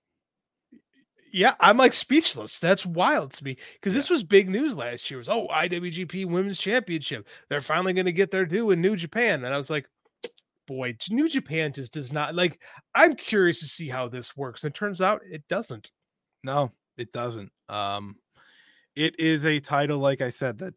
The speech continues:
Speaker 2: you put the I W G P letters on, it becomes prominent in that standing. Otherwise, the strong women's title, I think, is handled a lot more like they wanted that to originally be. And it's on Julia, so that probably helps. But I don't know.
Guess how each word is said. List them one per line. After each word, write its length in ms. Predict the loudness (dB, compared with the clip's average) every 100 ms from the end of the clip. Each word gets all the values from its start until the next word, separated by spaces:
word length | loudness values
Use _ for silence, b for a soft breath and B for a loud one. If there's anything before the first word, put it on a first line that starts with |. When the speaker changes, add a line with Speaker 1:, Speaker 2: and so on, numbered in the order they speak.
| _
Speaker 2:
you 120 | -18
put 200 | -12 -8
the 100 | -6
I 120 | -4
W 240 | -4 -6 -8
G 180 | -10 -10
P 160 | -8
letters 340 | -6 -6 -6 -6
on, 380 | -6 -8 -10 -12
it 160 | -16 -14
becomes 360 | -12 -12 -12
prominent 520 | -12 -4 -4 -4 -10
in 180 | -10 -8
that 260 | -4 -4 -4
standing. 680 | -10 -6 -4 -2 -2 -4 -6 -4
Otherwise, 760 | -2 -2 -2 -2 -2 -4 -8 -14 b b
the 80 | -4
strong 640 | 0 4 10 12 10 6 0 _ -4
women's 340 | -2 -2 -4
title, 320 | -2 -2 -2
I 100 | -4
think, 180 | -6 -8
is 100 | -8
handled 360 | -6 -6 -6 -8
a 40 |
lot 240 | -6 -6 -4
more 200 | -6 -6
like 500 | -6 -6 -8 -14 -20 _ _ _ _ -6
they 100 | -6
wanted 340 | -4 -8 -10 -16 _ -4
that 200 | -4 -6
to 160 | -14 -12
originally 420 | -12 -14 -16 -16
be. 240 | -16 -18 _ b b b b
And 320 | -8 -8 -8
it's 140 | -8 0
on 220 | 0 0
Julia, 400 | -2 -4 -4 -6
so 160 | -8 -8
that 140 | -6
probably 220 | -6 -6
helps. 400 | -6 -6 -8 -16 -20 _
But 220 | -4 -4 -4 _ b b b b b b b b b b b -2
I 180 | 6 10
don't 160 | 12
know. 320 | 12 12 12